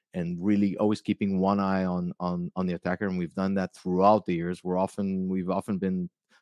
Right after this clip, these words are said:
telephone no-, uh, call number two, uh, to, to breached, uh, prospects, where the first phone call, they, they call incident response. The second phone call is to CyberArk. "Hey, you know, we lost trust here. Can you help us regain trust in, in our, uh,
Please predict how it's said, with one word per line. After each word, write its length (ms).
telephone 380
no-, 240
uh, 160
call 280
number 280
two, 400
uh, 380
to, 200
to 200
breached, 480
uh, 220
prospects, 600
where 140
the 80
first 280
phone 200
call, 280
they, 160
they 80
call 300
incident 400
response. 460
The 80
second 320
phone 180
call 180
is 120
to 80
CyberArk. 480
"Hey, 220
you 120
know, 100
we 120
lost 320
trust 280
here. 280
Can 160
you 360
help 260
us 120
regain 460
trust 380
in, 240
in 100
our, 340
uh, 200